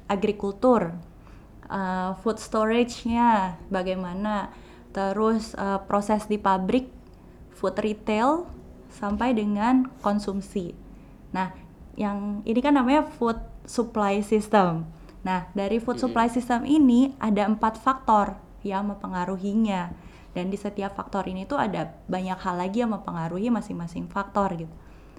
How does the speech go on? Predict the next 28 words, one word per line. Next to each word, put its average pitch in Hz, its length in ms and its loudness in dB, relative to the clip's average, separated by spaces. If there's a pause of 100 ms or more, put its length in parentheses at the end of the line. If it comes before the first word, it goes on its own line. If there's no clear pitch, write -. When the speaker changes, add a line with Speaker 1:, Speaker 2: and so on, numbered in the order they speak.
Speaker 1:
Tapi 233 240 -2
ada 196 320 0
empat 190 240 -2
faktor 202 540 2 (160)
yang 190 180 -4
penting, 202 400 -2 (320)
itu 202 160 -2
adalah 220 640 2
yang 202 160 -2
pertama 202 480 -2
enabling 190 720 -2
environment, 190 720 -2 (480)
yang 185 240 -6
kedua 190 560 -4
food 208 300 -2 (100)
environment, 190 880 0 (560)
yang 190 320 -2
ketiga 190 480 -2
business 196 400 0
services, 190 800 -2 (400)
yang, 190 240 -4 (160)
yang 202 240 -2
terakhir 190 380 0
itu 190 100 -4
adalah 220 560 2
karakteristik 196 560 0
dari 202 320 0
konsumer. 180 640 -4